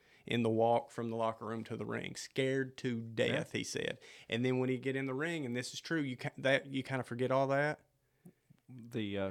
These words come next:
Speaker 1: Yeah, because you're wor-, you actually have to do something at that point. You can't think about
Speaker 2: Right.
Speaker 1: really.
Speaker 2: The, the, the, the action hits. And
Speaker 1: Yes.
Speaker 2: here, here we come back to your inspirational
Speaker 1: Yes.
Speaker 2: moment number three today.
Speaker 1: Yes.
Speaker 2: Um, you play the way you practice.
Speaker 1: That's right.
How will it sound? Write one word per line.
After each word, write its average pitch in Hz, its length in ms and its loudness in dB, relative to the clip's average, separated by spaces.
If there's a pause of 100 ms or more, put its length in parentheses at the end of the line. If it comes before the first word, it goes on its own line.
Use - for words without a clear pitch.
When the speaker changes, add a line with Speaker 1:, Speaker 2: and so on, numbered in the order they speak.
Speaker 1:
Yeah, 135 260 8
because 131 340 4
you're 139 100 6
wor-, 120 240 6
you 131 240 8
actually 127 380 6
have 117 360 4
to 113 80 -2
do 123 220 2
something 131 420 -2
at 143 140 -2
that 139 180 0
point. 156 240 -2
You 135 80 -2
can't - 320 -4
think 131 240 4
about 147 480 6
Speaker 2:
Right. 104 220 4 (100)
Speaker 1:
really. 151 680 2
Speaker 2:
The, 110 260 2
the, 107 140 0
the, - 80 -10
the 113 80 2
action 120 380 4
hits. 123 260 -4
And - 280 -6
Speaker 1:
Yes. 110 200 2
Speaker 2:
here, 104 240 -2
here 101 120 -4
we 95 80 -6
come 104 220 -8
back 107 280 -6
to 107 80 -6
your 101 420 -8
inspirational 113 680 -6 (160)
Speaker 1:
Yes. 139 380 2
Speaker 2:
moment 104 260 0
number 123 220 -2
three 120 260 -2
today. 143 220 8
Speaker 1:
Yes. - 260 2 (380)
Speaker 2:
Um, 104 400 0 (840)
you 113 160 -6 (640)
play 104 160 4
the 107 80 -2
way 110 140 4
you 113 100 0
practice. - 500 -4
Speaker 1:
That's 131 240 4
right. 180 220 2